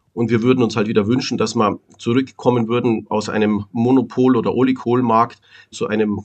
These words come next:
sagen wir, breit aufgestellteren Herstellermarkt, wo fünf, sechs, sieben, acht, neun, zehn Hersteller wieder am Markt sind und bestimmte Präparate herstellen, um Ausfälle, warum auch immer, des ein oder anderen Lieferanten dann zu kompensieren. Natürlich müssen wir unsere Lager hochfahren, aber dazu brauchen wir,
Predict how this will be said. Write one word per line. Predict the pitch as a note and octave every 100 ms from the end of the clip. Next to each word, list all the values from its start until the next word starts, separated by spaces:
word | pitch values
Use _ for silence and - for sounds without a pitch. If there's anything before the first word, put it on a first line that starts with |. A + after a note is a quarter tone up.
| -
sagen | - G#2+
wir, | G#2
breit | G2+ A2 B2
aufgestellteren | A#2+ A#2+ A#2+ A2+ A2+ A2+ A2
Herstellermarkt, | G#2 A#2 - A2+ A2+ G#2 A2+ G#2 A2 -
wo | -
fünf, | G2+ C3+ C3+
sechs, | B2+ A#2 -
sieben, | B2+ A#2 A2
acht, | A#2+ -
neun, | A2+ A2 A2+
zehn | - B2
Hersteller | A#2+ A#2 - A#2 A2+
wieder | A2 A2 - _ _
am | - F#2+
Markt | G2 B2 -
sind | A#2
und | G#2 G#2
bestimmte | - - B2+ B2+ G2+
Präparate | - A2 G2+ G2 G#2+ A2+
herstellen, | G2 A2 - A#2+ A#2 - _ _ _
um | A2+
Ausfälle, | - A#2 C#3+ - B2+ B2+ A#2+ - _ _
warum | G2+ A2 C3
auch | G#2
immer, | - C#3 C3 A#2 _ _ _ _
des | - -
ein | A2 A#2+
oder | A2+ -
anderen | A2+ G#2
Lieferanten | G#2+ G2+ G2+ A#2 G#2
dann | F#2+ G2 -
zu | - G2+
kompensieren. | - F#2 F#2 F#2 - A#2 A2+ - - _
Natürlich | - G2 C#3 C3+
müssen | C3 B2+ A#2
wir | B2
unsere | G#2+ G#2+
Lager | G2+ A2+ G#2+
hochfahren, | B2+ C3 A#2+ G#2
aber | G2 G2
dazu | G2 A2
brauchen | - A2+ A2+
wir, | G#2+ A2